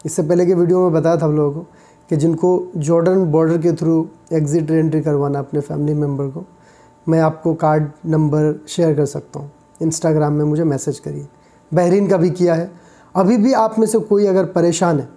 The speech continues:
अपना family member का visa extend करने के लिए, जिनका multiple family visit visa है, सारा criteria पिछले videos में मैं बता चुका हूँ कि क्या-क्या चीज़ें आपको ज़रूरत होगी। मेरे channel में playlist बना हुआ है family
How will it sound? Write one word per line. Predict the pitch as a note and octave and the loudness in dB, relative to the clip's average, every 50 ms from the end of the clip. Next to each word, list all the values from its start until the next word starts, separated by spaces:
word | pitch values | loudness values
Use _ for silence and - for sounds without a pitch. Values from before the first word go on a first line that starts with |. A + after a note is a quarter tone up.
| - _ _ _ _ _ - | -20 _ _ _ _ _ -10
अपना | D#3 D3 - F3 E3 | -8 -4 -2 -2 0
family | E3 - E3+ F3 F3 F3 F3+ | 0 0 0 2 2 2 2
member | F3 E3 E3 E3 D#3+ E3 D#3+ D#3 | 2 2 0 2 2 0 0 0
का | - E3 D#3 D#3 D#3 D#3 - - - - - _ _ _ | 0 0 0 0 -2 -4 -12 -20 -20 -20 -20 _ _ _
visa | D#3 C#3+ D3+ E3+ D#3 D3 F#3 F3 | -2 0 2 2 2 2 2 2
extend | E3 E3 - - E3+ D#3+ D3+ C3+ | 0 -2 -2 -2 0 0 0 0
करने | D3+ C#3 C#3 C3+ | -2 -2 -2 -2
के | B2 C3 | -4 -4
लिए, | B2+ B2+ C3 | -6 -6 -6
जिनका | B2 C#3 D3 C#3+ - D#3+ D#3+ E3 D#3+ - - - _ _ _ - | -4 -4 -4 -2 0 0 -2 -2 -4 -8 -16 -20 _ _ _ -4
multiple | D#3+ D#3+ E3+ F3 F3 D3+ F#3+ E3+ D3+ G3 F#3+ F#3 F#3 F#3+ F#3+ - - _ | 0 2 2 2 2 2 0 -2 0 0 0 0 0 -2 -4 -10 -18 _
family | - - E3+ E3+ F3 E3+ F3 | -4 -2 0 2 2 2 2
visit | D#3 D3+ D3+ C#3+ D3 C3 | 2 0 0 -2 -2 -4
visa | C3+ C#3+ B2+ B2 C3 | -4 -4 -4 -4 -6
है, | C3 C#3 - - _ _ _ _ _ _ _ - _ _ - | -8 -10 -14 -20 _ _ _ _ _ _ _ -20 _ _ -4
सारा | - F#3+ G3 G#3+ A3 | 0 0 2 2 2
criteria | G#3+ A3 G#3+ G#3+ G#3 F#3+ G#3+ G3+ G3 G#3 G#3+ B3 C4 - - _ _ | 2 2 2 2 2 2 2 2 2 2 0 -2 -4 -10 -18 _ _
पिछले | - F3 - - G#3 G3 | -6 -4 0 0 0 2
videos | F3 F#3+ E3 G3 F#3+ F3+ | 2 2 2 2 2 2
में | F3+ F#3 F#3 | 2 2 2
मैं | F#3 F#3 F3+ | 2 2 2
बता | D3+ D#3+ D3 - D#3 D3+ | 0 0 0 0 0 0
चुका | C3+ D3 B2 - B2+ | -2 -4 -6 -6 -8
हूँ | A#2 - - _ _ _ _ _ - - | -10 -10 -14 _ _ _ _ _ -8 -4
कि | - E3+ | -2 -2
क्या-क्या | D#3+ E3+ F#3 F3 F3+ F3 F#3 G3 F3+ | -2 0 0 0 0 2 0 0 -2
चीज़ें | F#3 - F3 E3+ D#3 E3+ F3 | 0 -2 -2 0 0 2 0
आपको | D#3+ D#3 D#3+ - - F3 | 0 0 -2 -2 -2 0
ज़रूरत | D3+ D#3 C#3+ D3+ D#3 D3 | 0 0 0 0 0 0
होगी। | D#3+ D#3 D3+ D3+ F3 G3 - - - - - - - - - _ _ | 0 -2 -2 -2 -4 -8 -10 -16 -20 -20 -20 -20 -20 -20 -20 _ _
मेरे | - F#3 G3+ G#3 | 0 0 2 2
channel | A3+ B3 A#3+ B3+ | 2 2 2 2
में | B3+ C#4 C#4 G#3 | 2 2 2 2
playlist | - A#3+ A#3 A3+ A#3 A#3+ - - | 2 2 2 2 2 0 0 0
बना | G3 G3 G#3 G3+ G3+ | 0 2 2 2 2
हुआ | G3+ F#3+ F#3+ F#3+ F#3 | 4 4 2 2 0
है | F#3 - - - - _ _ _ _ _ _ _ - - - | -2 -6 -14 -20 -20 _ _ _ _ _ _ _ -20 -20 -16
family | - - F#3+ F#3 F#3 F#3 F#3 F#3+ G3 G3+ | -6 -2 0 2 2 2 4 4 2 2